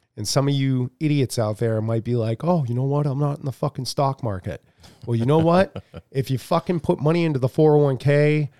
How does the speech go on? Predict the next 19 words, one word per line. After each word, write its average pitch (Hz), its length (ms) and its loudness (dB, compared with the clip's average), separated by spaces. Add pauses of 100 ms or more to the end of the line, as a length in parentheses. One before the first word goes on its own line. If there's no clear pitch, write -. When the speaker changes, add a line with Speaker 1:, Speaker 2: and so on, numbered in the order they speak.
(260)
Speaker 1:
or 110 400 0 (100)
I 127 180 0
R 139 240 6
As, 156 520 2 (220)
you're 123 220 0
in 139 120 0
the 120 80 -2
fucking 113 380 -4
stock 107 360 -4
market. 85 540 -10
So 113 440 -2
if 127 160 -10
you 120 120 -6
go 147 160 4
to 131 80 0
cash 131 400 0
out 135 180 2
your 113 100 -6
shit, 139 460 -2